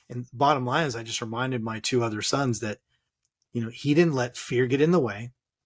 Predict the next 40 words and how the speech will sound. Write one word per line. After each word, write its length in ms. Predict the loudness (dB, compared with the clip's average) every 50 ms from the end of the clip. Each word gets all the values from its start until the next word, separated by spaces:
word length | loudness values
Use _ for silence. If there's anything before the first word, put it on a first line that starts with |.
| _ _ _ _ _ _ _ _ _ _ _ _ _ _ _ -10
Uh, 180 | -8 -8 -6 -8
if 100 | -6 0
there 140 | 4 4 6
was 160 | 6 4 4
something 480 | 2 2 0 2 4 4 2 2 2 0
in 160 | 0 0 0
his 260 | 2 2 2 2 2
mind, 320 | 2 2 2 2 0 -2 -4
if 80 | -4
he 100 | -4 -4
had 160 | -2 -2 -2 -2
a 60 | -4
passion, 580 | -2 0 0 0 2 2 0 -2 -2 -4 -8 -10
he 300 | -10 -10 -4 -2 0 0
was 260 | 2 2 2 0 0
going 380 | -2 -2 0 0 0 0 0 0
to 160 | 0 2 2
make 380 | 2 2 0 -4 -8 -8 -6
it 120 | -6 -6 -6
happen, 520 | -6 -6 -4 -4 -6 -6 -6 -6 -6 -6 -6 -6
and 240 | -6 -4 -4 -6 -6
he 180 | -4 -4 -4
did. 420 | 0 2 4 4 4 4 0 -6 -10 _ _ _ _ _ _ _ _ _ _ _ _ _ _ _ -8
And 120 | -6 -4 -2
so 240 | -2 0 0 0 -2
that's 600 | -2 -6 -6 -2 2 2 2 2 0 -2 -4 -4
what 160 | -4 -4 -4
we 140 | -4 -6 -6
mean 260 | -6 -6 -8 -8 -6
by 300 | -4 -2 -2 -2 -4 -6 -8 -4
a 60 | -2
life 240 | 0 0 0 -2 -2 -4
mentality. 640 | -6 -6 -4 -4 -2 0 -2 -2 -4 -6 -14 -16 _ _ _ _ _ _ _ _ _ _
And 80 | -8 -4
so 160 | -2 -2 -2
we're 160 | -2 -2 -4
gonna 140 | -4 -4 -4
walk 300 | -4 0 2 2 2 4
this 240 | 4 4 4 4 2
out, 320 | 2 2 2 0 -2 -4